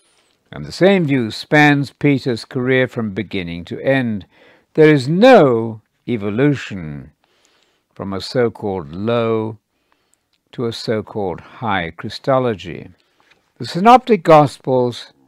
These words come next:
and the Book of Acts present us with no doctrine of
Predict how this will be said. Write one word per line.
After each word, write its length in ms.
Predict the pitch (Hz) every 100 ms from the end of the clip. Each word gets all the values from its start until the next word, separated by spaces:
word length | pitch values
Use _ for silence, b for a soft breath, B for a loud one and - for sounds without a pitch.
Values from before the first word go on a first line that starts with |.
| _
and 140 | -
the 60 | 67
Book 200 | 90 110
of 120 | 120
Acts 320 | 117 113 -
present 520 | - 127 123 135 123
us 280 | 139 120 -
with 200 | 120 107
no 680 | 113 135 151 175 185 185 190
doctrine 840 | 180 143 131 120 - - 104 107 98 _ _ _ _ _ _ _
of 200 | 73 73